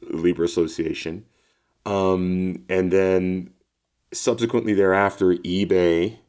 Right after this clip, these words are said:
left, uh, the consortium. Um, and, and then eventually, I, eventually we, they lost the kind of tacit support they had from Visa and MasterCard. Um, and so that basically kind of just,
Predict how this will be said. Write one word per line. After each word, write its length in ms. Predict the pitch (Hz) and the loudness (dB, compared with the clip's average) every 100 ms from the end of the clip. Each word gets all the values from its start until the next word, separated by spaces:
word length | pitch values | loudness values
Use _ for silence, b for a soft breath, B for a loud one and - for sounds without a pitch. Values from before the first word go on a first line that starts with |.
| _ _ _ - | _ _ _ -6
left, 540 | 85 78 - - - - - | -2 -2 -6 -14 -16 -10 -4
uh, 320 | 80 78 76 | -2 -2 -6
the 180 | 78 82 | -6 -4
consortium. 640 | 82 78 82 - 80 101 b b b b b b - | -4 -4 -4 -4 -6 -8 b b b b b b -10
Um, 560 | 85 82 82 82 85 - - - - | -6 -4 -6 -6 -10 -12 -14 -12 -8
and, 340 | - 90 87 - | -2 -2 -2 -4
and 260 | 92 87 87 | -4 -2 2
then 440 | 92 90 90 90 - | 2 4 2 0 0
eventually, 880 | 87 107 104 110 92 87 85 85 - | 2 2 0 0 4 4 4 0 -6
I, 160 | 85 80 - _ _ _ - | -6 -6 -10 _ _ _ -6
eventually 560 | 92 85 117 120 110 101 | -2 2 0 0 0 0
we, 380 | 87 92 95 - | 0 -2 -2 -4
they 160 | 98 | -4
lost 640 | 87 87 98 85 - - b b b - | -2 -2 -4 -4 -6 -8 b b b -2
the 140 | 92 | -2
kind 260 | 85 110 95 | -2 -4 -4
of 100 | 85 | -4
tacit 440 | - 110 - 101 | -2 0 0 -2
support 400 | - - 101 92 | -4 -2 0 2
they 120 | 95 85 | 2 0
had 200 | 87 - | -2 -6
from 200 | 85 78 | -8 -8
Visa 420 | 92 90 80 80 | -4 -4 -4 -6
and 200 | - 73 | -8 -6
MasterCard. 640 | 82 78 - - - - _ _ _ _ _ _ | -6 -6 -8 -8 -8 -8 _ _ _ _ _ _
Um, 600 | 101 95 92 92 90 90 - | 0 2 4 4 2 0 -2
and 140 | 101 | -2
so 160 | - 104 | 0 2
that 200 | 107 95 | 2 2
basically 420 | 107 104 113 107 | 2 2 0 -2
kind 300 | 95 104 95 | -2 -2 0
of 140 | 92 85 | 0 0
just, 440 | 95 90 - - | -2 -2 -6 -12